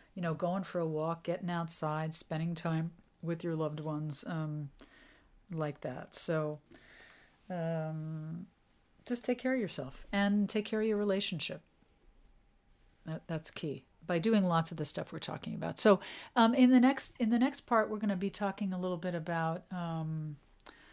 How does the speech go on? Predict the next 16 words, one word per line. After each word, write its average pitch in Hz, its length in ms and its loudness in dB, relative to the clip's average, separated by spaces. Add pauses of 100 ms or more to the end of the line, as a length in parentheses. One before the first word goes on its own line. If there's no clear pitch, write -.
(260)
sort 220 160 0
of 190 80 0
the 185 80 2
doing 202 320 0
of 165 120 -6
clear 180 220 -4
consent, 240 1000 4
you 180 100 0
know, 165 100 2
speaking 170 500 -2
up 208 240 0
for 208 140 6
oneself, 180 960 2
um, 165 420 0 (340)
saying 190 460 4
yes, 180 580 2